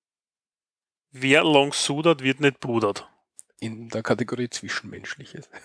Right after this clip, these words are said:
Speaker 2: <laughs>
Speaker 1: So ist es, ja, muss man dazu sagen, ja. Also,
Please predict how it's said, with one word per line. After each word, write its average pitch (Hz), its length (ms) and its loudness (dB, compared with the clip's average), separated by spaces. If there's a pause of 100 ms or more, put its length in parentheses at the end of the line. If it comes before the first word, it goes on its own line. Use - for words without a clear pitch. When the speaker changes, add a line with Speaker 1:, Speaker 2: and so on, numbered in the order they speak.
(300)
Speaker 2:
<laughs> - 460 -2
Speaker 1:
So - 200 2
ist 123 220 4
es, - 140 -6
ja, 151 100 0
muss 131 220 -2
man 127 120 2
dazu 127 280 2
sagen, 147 220 2
ja. 139 220 6 (380)
Also, 127 320 2